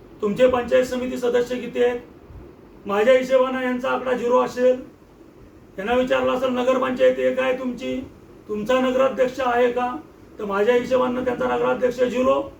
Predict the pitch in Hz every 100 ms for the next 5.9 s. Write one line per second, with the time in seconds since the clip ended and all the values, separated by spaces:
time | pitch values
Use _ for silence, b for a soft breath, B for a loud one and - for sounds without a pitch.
0 | - - - - - - - - - -
1 | 302 330 311 320 294 294 - 302 302 -
2 | - - 269 - 285 523 302 - - -
3 | - - - 247 277 - 240 214 - 185
4 | - - - - - - - - - -
5 | 160 302 - 330 302 - 247 240